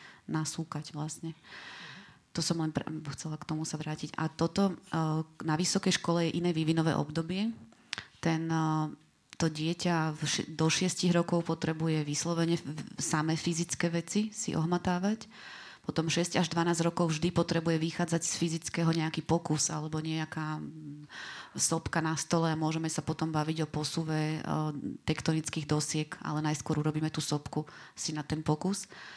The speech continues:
A potom dvanásť až osemnásť tam v podstate nie sú tie materiály nejaké k tomu učivu.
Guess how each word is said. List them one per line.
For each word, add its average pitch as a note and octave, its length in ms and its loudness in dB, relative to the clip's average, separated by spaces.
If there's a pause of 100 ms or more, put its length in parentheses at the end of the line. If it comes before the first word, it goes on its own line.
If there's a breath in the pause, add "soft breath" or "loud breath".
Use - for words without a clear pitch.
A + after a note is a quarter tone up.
(320 loud breath)
A - 80 -8
potom G3+ 400 -2
dvanásť E3 540 0
až D#3+ 100 4
osemnásť F#3 460 2
tam F3 100 4
v E3+ 80 0
podstate F#3 380 0
nie E3 180 2
sú D#3+ 220 0 (240)
tie D#3+ 100 0
materiály D#3 800 -2
nejaké D#3 420 -4
k - 140 -8
tomu D#3+ 240 -2
učivu. D#3 320 -2